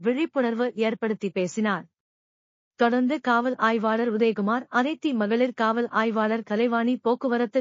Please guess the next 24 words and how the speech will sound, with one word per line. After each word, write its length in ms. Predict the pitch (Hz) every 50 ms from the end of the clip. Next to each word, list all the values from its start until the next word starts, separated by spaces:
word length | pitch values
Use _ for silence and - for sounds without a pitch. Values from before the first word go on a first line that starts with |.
| 220 -
காவல் 280 | 214 214 233 240 240 226 - 202
ஆய்வாளர் 420 | 214 226 214 208 214 214 220 214 - 202
அசோகன் 380 | 214 - 226 220 208 233 240 247 - 180 202
ஆகியோர்கள் 500 | 196 190 214 220 202 196 233 240 233 - -
குற்றங்களை 460 | 220 202 - 262 254 240 233 226 226 - -
தடுக்கவும், 460 | 190 185 208 - 233 214 247 269 294 - _ _ _ _ _ -
குற்றவாளி 500 | 262 269 - 359 330 294 294 285 262 247 220
மீது 180 | 214 233 220 302 311 277
உரிய 220 | 247 269 294 302 247
நடவடிக்கை 500 | 220 220 240 240 240 226 233 - 254 233 214 196
எடுக்கவும், 420 | 185 196 185 - 226 247 285 311 - _ _ _ _ _ 240
பொதுமக்கள் 540 | 247 262 330 339 339 - - 285 269 240 -
கடைகளுக்கும் 640 | 220 208 226 220 220 202 196 180 - 240 247 277 285 _ _ _ _ _
வீடுகளுக்கும் 720 | - 202 254 294 311 240 254 233 226 202 - 240 240 349 359 339 -
சி 100 | 247 247
சி 160 | - - 294 277
டி 80 | 269 226
வி 80 | 247 247 -
கேமரா 340 | 247 233 233 240 247 262 254 254 - -
பொது 160 | 220 214 240 233 226
நோக்கத்துடன் 540 | 226 214 - 220 196 - 220 220 233 226 202 185
வைக்க 220 | 175 180 - 220 202 196
வேண்டும். 340 | 190 190 180 202 190 170 160 196 - _ _ _ _ _ _ _ _ _ _ _ _ _ _ _ _ _
பெண்கள் 360 | 262 277 302 311 359 381 370